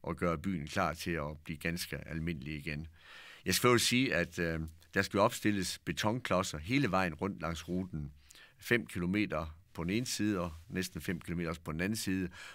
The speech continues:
Og disse ti kilometer beton har vi allerede lavet en afta-, en aftale om med en dansk betonværk, øh, at, øh, her skal det produceres.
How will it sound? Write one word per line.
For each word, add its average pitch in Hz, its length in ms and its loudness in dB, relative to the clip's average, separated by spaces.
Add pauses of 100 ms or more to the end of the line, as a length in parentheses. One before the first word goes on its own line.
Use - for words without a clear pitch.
Og 90 180 0
disse 131 240 4
ti 127 200 -2
kilometer 92 400 0
beton 95 420 0
har 98 220 2
vi 85 100 0
allerede 92 260 4
lavet 92 220 2
en 80 60 -2
afta-, 85 680 0
en 87 100 -2
aftale 92 460 2
om 90 220 0 (340)
med 87 220 4
en 73 100 -4
dansk 101 320 0
betonværk, 85 600 0 (380)
øh, 76 380 -2
at, 82 180 -4
øh, 78 200 -2
her 92 180 0
skal 85 180 -6
det 90 120 -2
produceres. 78 760 -2